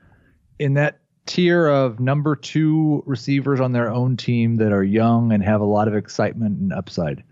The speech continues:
Do you see a separation between, like, Godwin, Ridley, and Tyler Boyd?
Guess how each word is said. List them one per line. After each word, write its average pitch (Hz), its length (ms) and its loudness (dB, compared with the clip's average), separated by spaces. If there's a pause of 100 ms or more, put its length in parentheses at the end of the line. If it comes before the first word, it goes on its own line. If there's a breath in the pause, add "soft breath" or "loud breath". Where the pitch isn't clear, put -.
(680 soft breath)
Do 135 120 -2
you 151 160 4
see 180 260 0
a 175 80 2
separation 160 720 0
between, 147 400 -2
like, 131 280 0 (140)
Godwin, 135 880 -2
Ridley, 127 840 -2
and 117 320 -2
Tyler 131 260 0
Boyd? 131 300 -2